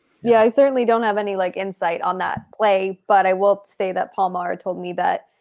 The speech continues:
Speaker 1: their practices were just really intense, really hard. And Julian Dempsey said the same thing, that they're just, you know, they're going hard in practice because they know what's on the line. And I think,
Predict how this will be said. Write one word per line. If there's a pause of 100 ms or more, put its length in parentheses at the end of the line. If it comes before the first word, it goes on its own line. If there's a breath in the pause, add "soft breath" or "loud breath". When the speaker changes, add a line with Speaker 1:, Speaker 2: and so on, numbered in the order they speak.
(240)
Speaker 1:
their
practices
were
just (120)
really
intense,
really
hard. (640)
And
Julian
Dempsey
said
the
same
thing,
that
they're
just,
you
know,
they're
going
hard
in
practice (140)
because
they
know
what's
on
the
line. (420)
And
I
think,